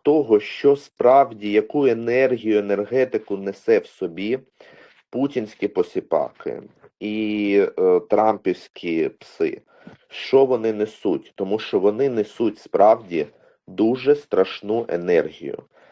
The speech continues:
Цю енергію продукують російські шамани. І, м, відповідно, ми бачимо,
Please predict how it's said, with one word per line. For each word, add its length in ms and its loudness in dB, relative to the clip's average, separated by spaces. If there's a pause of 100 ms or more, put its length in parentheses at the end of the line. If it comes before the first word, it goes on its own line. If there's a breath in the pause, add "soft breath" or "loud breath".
(140 soft breath)
Цю 200 0
енергію 520 0
продукують 800 -2
російські 540 -4
шамани. 720 -4 (720 soft breath)
І, 340 2
м, 220 0 (760)
відповідно, 1040 -2 (1400)
ми 180 2
бачимо, 520 2